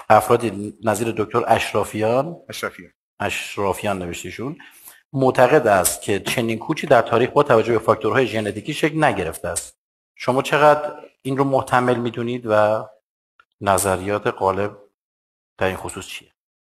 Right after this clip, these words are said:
Speaker 2: این خودش موضوع سخنرانیه که من تو خود تلسی انجام دادم. اه،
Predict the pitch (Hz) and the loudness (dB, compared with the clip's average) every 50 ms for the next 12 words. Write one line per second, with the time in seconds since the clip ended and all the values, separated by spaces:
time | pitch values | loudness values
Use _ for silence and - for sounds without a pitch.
0 | _ _ _ _ _ _ 160 - - 185 170 180 180 180 - 156 135 131 135 131 | _ _ _ _ _ _ _ -14 -10 -6 -4 -4 -4 -4 -6 -6 -4 -2 0 0
1 | 127 120 135 156 165 160 - - 135 - 131 123 110 117 117 117 135 147 143 143 | 0 0 0 0 0 2 0 0 0 2 2 2 2 2 0 0 0 0 -2 -2
2 | - 120 120 123 123 - 135 - 135 127 139 135 - 131 113 107 - - 135 127 | -2 -2 0 0 -2 -2 -4 -4 -2 -2 -2 -2 0 0 -2 -2 -2 -2 0 0
3 | 117 107 95 117 131 135 123 120 107 98 101 98 90 - - _ _ _ _ _ | 0 0 2 2 0 2 2 0 0 0 -2 -4 -4 -8 -16 _ _ _ _ _
4 | _ _ _ _ _ 117 113 113 113 113 110 | _ _ _ _ _ -4 -2 -2 0 -2 -2